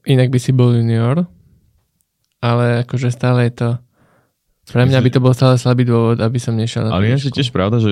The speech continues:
Speaker 2: že po tej výške nenastúpiš ako junior. Ty už počas, počas tej výšky robíš.
Speaker 1: No, niektorí, hej, od štvrtého ročníka sa zda-, väčšinou, väčšinou ľudia robí do štvrtého ročníka.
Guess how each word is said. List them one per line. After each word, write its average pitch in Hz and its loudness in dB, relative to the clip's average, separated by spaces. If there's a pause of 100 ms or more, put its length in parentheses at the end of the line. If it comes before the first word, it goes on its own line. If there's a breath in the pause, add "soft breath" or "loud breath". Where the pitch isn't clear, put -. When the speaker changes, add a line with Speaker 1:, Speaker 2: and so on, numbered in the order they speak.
Speaker 2:
že 98 -4
po - -8
tej 120 -2
výške 104 -4
nenastúpiš 90 -4
ako 80 -6
junior. 80 -4 (960)
Ty - -16
už 92 -2
počas, 107 -6
počas 117 -8
tej 117 -4
výšky 127 -6
robíš. 80 -6 (960)
Speaker 1:
No, 160 2
niektorí, 139 0
hej, 120 0 (120)
od 120 -6
štvrtého 120 -2
ročníka 120 -2
sa 120 -4
zda-, 110 -2
väčšinou, 120 -2 (160 loud breath)
väčšinou 147 0
ľudia 135 2
robí 131 -2
do 123 2
štvrtého 123 -4
ročníka. - -8